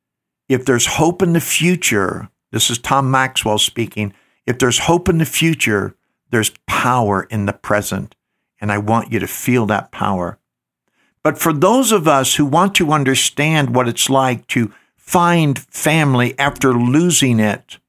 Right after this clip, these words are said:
or never feeling you had it before, here's the true meaning of family. Family consists of the people who support and love you. This is through dictionary dot com.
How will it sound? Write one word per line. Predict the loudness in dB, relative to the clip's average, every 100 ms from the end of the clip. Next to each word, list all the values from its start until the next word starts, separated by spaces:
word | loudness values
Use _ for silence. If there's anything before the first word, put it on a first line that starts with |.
| _ _ _ _ _
or | 0 2 2
never | 2 2 2 0
feeling | 0 0 2 2
you | 0 0
had | 0 0
it | 0 -2 -4 _
before, | -6 -6 -2 0 2 0 -4 _ _ _ _ _ _ _ -2
here's | 0 2
the | 0
true | 0 0 2 4
meaning | 4 2 2 2 0
of | 0
family. | 0 0 2 0 -2 -4 -10 _ _ _ _ _ _ _ _ _ _ _ _ -16 -14 -14 -8
Family | 0 2 4 4 2
consists | 0 0 2 2 2 2 4 4 4 0 -4 -2
of | 0
the | 0
people | -4 -4 -2 -2 0 0 2
who | 0 0
support | 0 0 -2 -6 -4 0 0 0 -2
and | -2 0
love | 2 2 2 0
you. | 0 0 -2 -6 _ _ _ _ _
This | 0 2
is | 2 0
through | 2 2 2
dictionary | 0 0 0 2 2 2
dot | 0 0 -4
com. | -2 0 0 0 -4